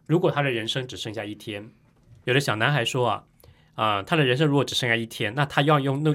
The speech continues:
用那天来做什么，你知道吗？吃遍他想吃的每一样东西。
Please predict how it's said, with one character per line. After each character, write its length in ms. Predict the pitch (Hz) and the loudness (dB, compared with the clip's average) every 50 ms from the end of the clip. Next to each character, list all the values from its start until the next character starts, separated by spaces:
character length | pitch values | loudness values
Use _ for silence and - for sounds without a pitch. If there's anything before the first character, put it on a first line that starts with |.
| - | 4
用 140 | - 160 151 | 4 4 4
那 100 | 135 131 | 4 0
天 140 | 123 - 131 | -2 -2 0
来 100 | 113 101 | -2 -2
做 180 | 101 - 127 113 | -2 -2 -2 -2
什 160 | - - 101 | -2 -6 -8
么， 60 | 87 | -14
你 60 | 87 | -14
知 120 | 82 - 98 | -14 -8 -6
道 120 | 101 95 | -6 -6
吗？ 200 | 90 90 87 - _ _ _ _ _ _ _ _ _ _ _ _ _ _ _ _ _ _ | -6 -10 -12 -14 _ _ _ _ _ _ _ _ _ _ _ _ _ _ _ _ _ _
吃 300 | - - - - 165 165 170 | 0 0 2 4 2 2 2
遍 300 | 160 - - 165 123 104 | 0 2 2 2 2 2
他 220 | - - 120 117 | 0 -2 -2 -2
想 260 | 117 - - 95 87 85 | 0 -2 -6 -8 -4 0
吃 220 | - - - 123 | 0 0 2 0
的 120 | 110 113 104 | 0 -2 -4
每 180 | 98 92 90 | -4 -8 -8
一 120 | 87 104 120 | -6 2 2
样 200 | 117 98 95 90 | 2 2 2 -4
东 180 | 98 92 92 | -6 -6 -6
西。 240 | - - - 160 | -6 -2 -2 0